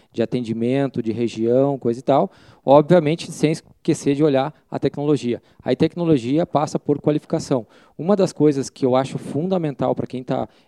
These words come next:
iniciando ou quem tá no mercado é, às vezes, é manter foco, porque às vezes o cara, ele, ele é Uber também,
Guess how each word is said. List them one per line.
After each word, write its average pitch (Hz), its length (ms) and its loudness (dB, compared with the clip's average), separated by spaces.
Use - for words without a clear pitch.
iniciando 127 640 0
ou 113 60 -2
quem 135 200 -6
tá 131 180 0
no 131 60 -4
mercado 117 640 -4
é, 123 100 0
às 131 140 0
vezes, 120 180 0
é 117 80 2
manter 120 260 -2
foco, 135 380 0
porque - 160 -4
às 110 80 -2
vezes 117 140 -4
o 117 40 -8
cara, 120 300 -2
ele, 113 340 -2
ele 113 200 0
é 113 80 2
Uber 131 320 2
também, 123 280 -6